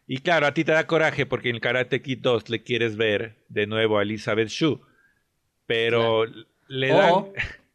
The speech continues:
Speaker 2: claro.
Speaker 1: Ajá.
Speaker 2: Pero, pero perdón, o, o ponte, otra teoría podría ser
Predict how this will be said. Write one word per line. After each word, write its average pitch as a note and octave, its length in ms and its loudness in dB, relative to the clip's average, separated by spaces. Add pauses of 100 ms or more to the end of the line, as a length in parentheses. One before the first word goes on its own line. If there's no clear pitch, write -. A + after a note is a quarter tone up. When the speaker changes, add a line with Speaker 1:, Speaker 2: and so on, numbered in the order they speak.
(160)
Speaker 2:
claro. A#2+ 240 -2
Speaker 1:
Ajá. A#2 180 -4 (640)
Speaker 2:
Pero, C#3 200 -2 (260)
pero C#3+ 180 -2
perdón, D3 260 -4
o, C3+ 260 -8
o C#3 220 -4
ponte, F#3 500 -4
otra D3+ 280 -4
teoría C#3 340 -4
podría B2+ 280 -4
ser A#2 300 -8